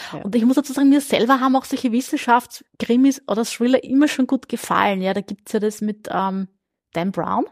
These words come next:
Speaker 1: Mhm.
Speaker 2: wo man dann so viel über das Louvre lernt zum Beispiel. Hat mir immer gut gefallen und, und, und ich mag selber gern Sachen lernen in einem Buch.
Speaker 1: Ja.
Speaker 2: Und ich lerne jetzt auch beim Schreiben.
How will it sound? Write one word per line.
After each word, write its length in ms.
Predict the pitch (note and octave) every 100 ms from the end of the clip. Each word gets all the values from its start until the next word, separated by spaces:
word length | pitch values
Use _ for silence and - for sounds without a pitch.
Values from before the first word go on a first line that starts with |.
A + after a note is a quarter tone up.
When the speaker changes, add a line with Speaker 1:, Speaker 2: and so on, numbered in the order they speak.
| _ - -
Speaker 1:
Mhm. 220 | G#3+ G3+
Speaker 2:
wo 40 | G3+
man 120 | A3
dann 80 | A#3
so 100 | A#3+
viel 140 | A#3+ A#3+
über 100 | B3
das 100 | F#3+
Louvre 240 | G#3 G3
lernt 300 | F3 E3 D#3+
zum 120 | F#3
Beispiel. 400 | - F#3 - F#3+ - _ _ _ _ -
Hat 160 | -
mir 60 | A3
immer 160 | B3
gut 200 | A#3+ B3
gefallen 440 | - - - C4+ C#4
und, 180 | C4 -
und, 240 | A3+ - -
und 280 | A3 G#3+
ich 80 | A3
mag 220 | G#3+ A3
selber 260 | - F3+ B3+
gern 220 | - B3+
Sachen 300 | C4 B3 B3+
lernen 380 | G3 F3+ A3 C4
in 40 |
einem 140 | D4 C#4+
Buch. 320 | D4+ A4 - _
Speaker 1:
Ja. 240 | F3 G3 - _ _ _ _
Speaker 2:
Und 140 | A3 C4+
ich 100 | A3+
lerne 240 | F#3+ A3+
jetzt 140 | C4+
auch 60 | D4
beim 120 | E4
Schreiben. 500 | - - E3 - E3+